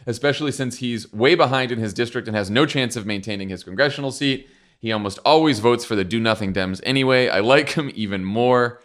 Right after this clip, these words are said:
than Jill Stein." Uh, Dan, I see a lot of Twitter pundits, sort of smart election analysts saying, this either won't matter or it hurts Trump. Um, but Trump doesn't seem to think so. What, what about you? What do you think?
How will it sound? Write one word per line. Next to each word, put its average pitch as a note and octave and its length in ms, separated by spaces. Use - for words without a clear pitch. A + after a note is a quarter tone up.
than G2+ 220
Jill F#2+ 480
Stein." F2 640
Uh, D#3 220
Dan, E3 400
I E3 80
see C#4 140
a C#4 40
lot F3+ 140
of C3+ 160
Twitter G#3+ 300
pundits, F#3+ 840
sort C#3 180
of A2+ 340
smart E3 600
election E3 420
analysts E3 680
saying, B2+ 600
this A2+ 160
either B2 240
won't A2+ 300
matter F3 640
or A2+ 220
it - 80
hurts D#3+ 280
Trump. D3 400
Um, A#2+ 480
but - 140
Trump G#3+ 320
doesn't A#2 220
seem G2+ 180
to F#2 80
think F2+ 180
so. F#2+ 380
What, B2+ 160
what C3+ 120
about C3 220
you? B2+ 160
What G2+ 80
do B2 60
you A#2+ 60
think? D#2+ 200